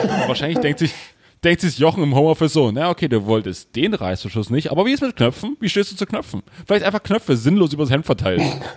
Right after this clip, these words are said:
Speaker 2: Nein, nein, nein.
Speaker 1: Oder Strass.
Speaker 2: Knöpfe sind, äh, sind out.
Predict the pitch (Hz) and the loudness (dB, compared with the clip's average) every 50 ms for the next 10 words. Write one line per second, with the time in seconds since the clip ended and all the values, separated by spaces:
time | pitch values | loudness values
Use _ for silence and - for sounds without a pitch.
0 | - - - _ _ - - - - 165 139 147 139 143 185 185 139 - - - | -16 -20 -20 _ _ -14 -8 -4 -2 -2 0 2 2 2 2 2 0 0 -2 0
1 | 156 156 190 190 156 117 - - - - 208 - - - 165 175 180 - - 175 | 0 0 2 2 0 0 -2 -2 0 2 2 2 2 2 2 2 4 4 2 0
2 | 208 - - 156 214 226 196 - - 117 143 175 185 165 196 220 190 139 151 185 | 0 0 0 0 0 0 0 0 0 0 0 0 0 0 0 2 2 2 2 2
3 | 165 123 127 | 2 0 -2